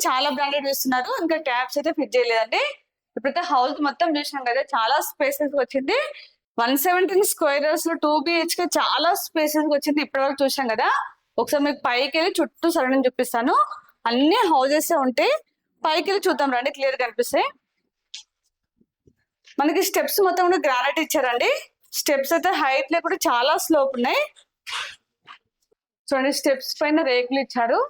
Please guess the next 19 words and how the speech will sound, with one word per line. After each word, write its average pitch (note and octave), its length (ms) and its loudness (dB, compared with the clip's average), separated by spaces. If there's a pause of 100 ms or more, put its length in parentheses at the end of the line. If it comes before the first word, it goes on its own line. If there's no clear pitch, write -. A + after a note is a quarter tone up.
(400)
వర్షం A#3+ 320 0
వాటర్ C#4+ 200 0
వచ్చినా C#4+ 180 -2 (140)
ఎలాంటి B3 320 0
ప్రాబ్లం A3+ 360 2
ఉండొద్దని. A3+ 440 -4 (600)
So, C4 140 2
చుట్టూ C4 360 -8
చూడండి, C4+ 360 0 (580)
అన్ని D#4 180 -4 (140)
హౌసెస్ C#4+ 380 2 (140)
ఉంటాయి. B3+ 300 0 (560)
ఇందులో D#4 240 4 (100)
మనమైతే D#4 360 0 (140)
చాలా C#4 440 2 (100)
హౌసెస్, C#4 480 2 (160)
అపార్ట్మెంట్స్ C4+ 560 -2
చేశాము. B3+ 400 2 (2250)
చాలా D4 280 2